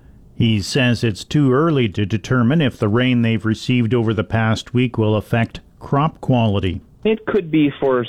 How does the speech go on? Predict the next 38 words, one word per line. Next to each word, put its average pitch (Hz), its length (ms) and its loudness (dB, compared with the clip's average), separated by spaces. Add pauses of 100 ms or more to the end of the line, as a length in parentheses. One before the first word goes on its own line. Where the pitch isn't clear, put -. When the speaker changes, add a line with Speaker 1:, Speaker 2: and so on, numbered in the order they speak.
Speaker 2:
some 127 340 -2
things 131 300 0
if 110 160 0
they've 120 160 0
been 107 160 0
lying 104 300 0
in 95 80 2
a 85 120 -2
swath 101 320 -2
for 95 120 0
a 87 40 0
while, 82 280 0
but, 90 220 -2 (120)
um, 82 300 -4 (360)
canola 139 360 0
tends 113 240 -2
to 101 80 -2
be 92 140 0
very 95 260 0
resilient 87 540 -2
in 87 60 2
a 87 140 0
swath, 87 240 0 (180)
so 87 240 0 (440)
I 101 80 -2
think 104 280 -2
we'll, 87 380 0
we'll 87 360 0 (100)
probably 92 500 0
still 87 340 -4 (540)
see, 92 320 2
uh, 82 300 -2
those 92 260 -2
acres 90 340 -2
come 90 140 0
off 87 200 -4 (320)
successfully, 87 600 -2
and, 87 300 0